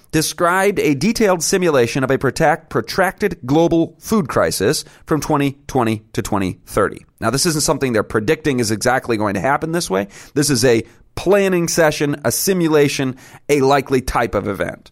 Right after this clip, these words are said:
The simula-, simulation was titled Food Chain Reaction, was a desktop gaming exercise for these emergency management planners, and it involved the participation of sixty-five officials from U S, Europe, Africa, India, Brazil,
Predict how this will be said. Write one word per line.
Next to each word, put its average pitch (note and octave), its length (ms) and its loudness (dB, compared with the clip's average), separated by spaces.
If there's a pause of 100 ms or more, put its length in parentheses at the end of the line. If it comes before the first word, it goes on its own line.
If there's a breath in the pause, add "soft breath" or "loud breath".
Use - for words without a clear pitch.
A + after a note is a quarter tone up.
(680 loud breath)
The C#3 100 0
simula-, F#3+ 460 2
simulation D#3+ 600 2
was B2 120 0
titled C3 580 0
Food A3+ 460 0
Chain F#3 360 -2
Reaction, D3 800 -2 (560 loud breath)
was B2+ 160 -2
a C3 60 0
desktop D#3 720 0
gaming E3 500 0
exercise G2 840 -2
for C3 200 2
these C3 200 0
emergency B2 480 0
management A2 420 -2
planners, A2 680 -4 (240 soft breath)
and A#2+ 100 -2
it B2+ 80 4
involved B2 380 2
the C3 60 -2
participation C3 640 -2
of B2 80 -4
sixty-five B2 580 0
officials G#2+ 680 -4 (260 soft breath)
from G#2 160 -2
U D#3 200 4
S, C#3 240 2
Europe, C#3 400 2 (120)
Africa, B2+ 480 -2
India, A#2 320 2
Brazil, G#2 520 -2